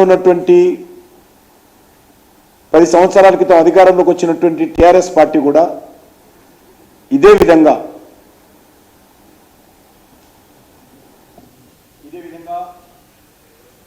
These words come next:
బ్యూటిఫికేషన్ పేరుతో, బ్యూటిఫికేషన్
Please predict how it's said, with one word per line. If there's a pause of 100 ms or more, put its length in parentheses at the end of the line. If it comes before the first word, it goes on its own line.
(1160)
బ్యూటిఫికేషన్
పేరుతో, (3750)
బ్యూటిఫికేషన్